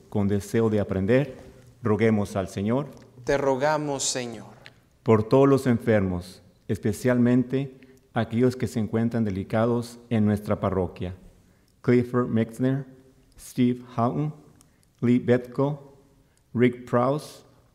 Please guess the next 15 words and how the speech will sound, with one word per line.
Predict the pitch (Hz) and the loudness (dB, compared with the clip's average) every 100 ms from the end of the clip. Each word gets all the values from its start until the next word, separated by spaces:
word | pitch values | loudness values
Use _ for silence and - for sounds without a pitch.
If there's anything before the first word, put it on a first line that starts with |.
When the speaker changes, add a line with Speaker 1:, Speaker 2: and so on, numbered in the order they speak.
| _ - | _ -6
Speaker 1:
Virginia | 113 101 - 120 120 113 | -4 -2 0 0 2 0
Lifford, | 101 123 - 139 151 160 - - _ _ _ _ _ _ _ _ _ | 0 -2 -4 -2 -2 -4 -12 -20 _ _ _ _ _ _ _ _ _
A | 127 | -2
Lady | 110 113 113 113 | 2 2 2 0
Leiva, | 107 110 127 139 160 - - _ _ _ _ _ - | 0 0 0 -4 -6 -12 -20 _ _ _ _ _ 0
Alex | 113 110 104 - | 2 2 0 -4
Yu, | - 120 147 165 - - _ _ _ _ _ _ - | -2 0 0 -4 -12 -20 _ _ _ _ _ _ -2
Bernie | 113 117 117 113 | 2 4 4 2
Kelly, | - 123 139 147 160 - - _ _ _ _ _ _ _ | -2 -2 -2 -4 -8 -12 -20 _ _ _ _ _ _ _
Sharon | - - 123 123 117 | -12 0 2 2 0
Espinosa, | 104 - 110 117 135 156 160 160 - _ _ _ _ _ _ _ _ | -2 -2 0 0 0 -2 -6 -8 -16 _ _ _ _ _ _ _ _
Juan | - 110 98 | -2 0 2
Pablo | 113 117 120 | 2 2 2
Rosario, | 113 104 - 113 123 135 156 - - - | 2 -2 -2 0 0 -2 -4 -10 -20 -8
Rosario, | 104 101 120 123 147 175 | -6 -4 -4 -4 -4 -6